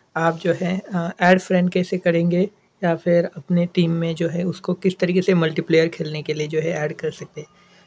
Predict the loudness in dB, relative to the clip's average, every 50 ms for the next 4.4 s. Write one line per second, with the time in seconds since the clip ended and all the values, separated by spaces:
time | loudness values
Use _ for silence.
0 | _ _ -8 -4 -2 0 2 2 0 0 0 0 0 0 -2 -2 -2 -2 -2 -2
1 | -4 -4 -4 -2 -2 -4 -4 -2 -2 0 0 0 0 -2 -2 -2 -2 -2 -4 -4
2 | -4 -4 -6 -4 -4 -4 -6 -4 -4 -6 -6 -6 -6 -6 -6 -6 -6 -6 -6 -8
3 | -8 -8 -6 -4 -4 -4 -4 -6 -6 -6 -6 -4 -6 -6 -4 -4 -4 -4 -4 -8
4 | -8 -8 -8 -8 -8 -10 -14 -18